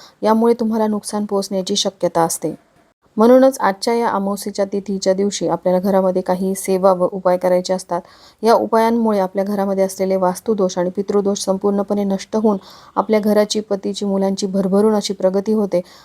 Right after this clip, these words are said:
आणि आपल्या घरामध्ये असलेलं दुःख, दारिद्र्य संपूर्णपणे नष्ट होतं.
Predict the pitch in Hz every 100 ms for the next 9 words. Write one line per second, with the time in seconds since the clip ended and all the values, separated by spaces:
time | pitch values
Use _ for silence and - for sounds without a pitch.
0 | - 190 202 202 208 208 196 196 190 -
1 | 185 180 185 - 190 185 175 180 185 175
2 | 185 180 185 180 180 180 185 165 - 165
3 | 165